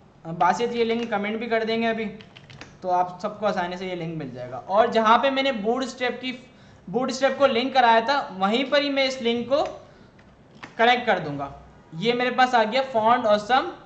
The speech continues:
main dot C S S। जिस तरह से हम बूटस्ट्रैप download करके लगा सकते हैं, इसी तरह से हम Font Awesome भी download करके लगा सकते हैं।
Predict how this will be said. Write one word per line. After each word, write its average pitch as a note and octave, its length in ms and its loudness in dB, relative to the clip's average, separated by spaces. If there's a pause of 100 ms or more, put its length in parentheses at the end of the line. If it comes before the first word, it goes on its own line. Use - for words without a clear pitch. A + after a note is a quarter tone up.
(120)
main A#3+ 280 0 (100)
dot G#3+ 300 6
C G3 160 -6
S F3+ 160 -4
S। - 200 -12
जिस A3+ 200 0
तरह C#4 160 2
से C#4+ 120 -2
हम C#4+ 140 -2
बूटस्ट्रैप B3+ 500 0
download A3+ 480 4
करके B3+ 320 -2
लगा G3+ 320 4
सकते C4 300 -2
हैं, C#4 180 -4 (420)
इसी C4+ 220 -4
तरह C#4+ 240 2
से C#4 160 -2
हम C4 320 0
Font B3 300 4
Awesome A#3+ 320 -2
भी C4 140 -4
download A3+ 480 2
करके A#3 300 -2
लगा G3 280 2
सकते D#3+ 280 -8
हैं। B2+ 120 -16